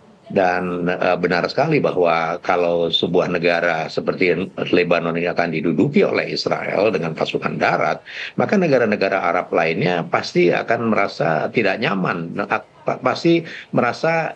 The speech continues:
tingkat ancaman itu meningkat. Nah, tinggal bagaimana respon mereka. Sekali lagi, sejarah telah menunjukkan bahwa kelompok negara Arab yang berhadapan dengan Israel itu kurang solid dalam menghadapi sistem,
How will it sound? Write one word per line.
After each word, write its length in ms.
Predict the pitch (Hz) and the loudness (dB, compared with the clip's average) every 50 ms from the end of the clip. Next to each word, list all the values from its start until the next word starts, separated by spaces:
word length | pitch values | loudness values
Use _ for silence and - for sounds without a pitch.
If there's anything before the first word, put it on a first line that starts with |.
| - | -4
tingkat 320 | - 143 123 113 123 123 - - | -4 -2 0 0 -2 -4 -4 -6
ancaman 400 | 117 113 - 127 110 110 110 117 | -6 -4 -4 -4 -2 -2 -2 -2
itu 160 | 127 127 - 165 | -2 -2 -2 2
meningkat. 560 | 175 165 - - 92 190 - 104 82 - - _ _ _ _ _ _ - - - | 2 2 2 2 -4 -6 -6 -6 -6 -6 -12 _ _ _ _ _ _ -20 -18 -10
Nah, 160 | - 92 90 - | -8 -8 -4 -2
tinggal 320 | - 107 110 143 175 156 | 0 2 2 2 2 2
bagaimana 400 | 120 110 101 95 113 131 135 131 | 2 0 0 -2 -2 -2 -2 -2
respon 400 | 123 107 - - - 107 92 87 | -2 -4 -4 -4 -4 -4 -4 -2
mereka. 480 | 85 82 82 - - - - - - - | -2 -4 -4 -4 -6 -8 -10 -10 -12 -6
Sekali 320 | - - - - 135 170 | -6 -2 -2 0 0 2
lagi, 560 | 180 165 147 139 123 135 160 185 185 190 180 | 2 2 2 2 2 2 2 2 2 0 -2
sejarah 560 | - - - 123 107 110 127 156 - 139 147 - - - _ - | -2 -2 0 0 2 2 2 0 0 -2 -4 -10 -16 -20 _ -2
telah 240 | - 123 113 110 104 | -2 0 0 -2 -2
menunjukkan 720 | 117 113 101 98 101 98 95 101 - 196 202 196 143 131 | -2 -2 0 0 0 0 2 2 2 0 0 0 -4 -2
bahwa 560 | 117 95 82 78 78 87 92 107 135 160 160 - - - - _ _ _ _ _ | -2 -2 -4 -2 -2 -2 0 0 0 -2 -4 -10 -20 -20 -20 _ _ _ _ _
kelompok 400 | - 127 131 143 143 202 196 156 | 0 0 0 2 0 -2 -2 0
negara 320 | 151 147 127 127 123 127 | -2 -2 0 0 -2 -2
Arab 400 | - 110 117 117 110 104 - - - _ _ _ _ _ _ _ - | -2 -2 -2 0 -2 -2 -4 -6 -14 _ _ _ _ _ _ _ -2
yang 160 | 98 101 104 | 0 0 2
berhadapan 560 | 101 95 - - 104 107 156 - - 196 175 | 0 0 0 0 0 0 0 0 0 -2 0
dengan 200 | 170 139 127 117 107 | 0 -2 -2 -2 -2
Israel 480 | 107 98 - - - 87 90 92 92 90 | -4 -6 -4 -4 -2 -2 -2 -2 -4 -6
itu 580 | 87 - - - 147 156 156 156 156 147 139 143 - - | -8 -8 -2 0 2 2 4 2 2 0 -2 -6 -4 0
kurang 240 | - 131 110 101 101 | 2 2 2 2 -2
solid 400 | 95 - 123 113 110 110 101 - - - - - 107 110 - - | -2 0 2 2 4 2 0 -2 -6 -12 -12 -10 -10 -10 -10 -4
dalam 540 | - - 90 85 85 90 95 101 107 107 104 107 - | -2 0 0 2 2 2 2 2 2 2 2 0 0
menghadapi 880 | 98 87 - 95 85 82 82 80 - - 117 110 117 123 117 110 - | -2 0 0 -2 0 0 -2 -2 0 0 0 2 2 0 -2 -4 -6
sistem, 640 | - - - 113 104 - - 107 104 104 104 104 - | -6 -2 0 0 -2 0 -2 -2 0 0 -2 -2 -4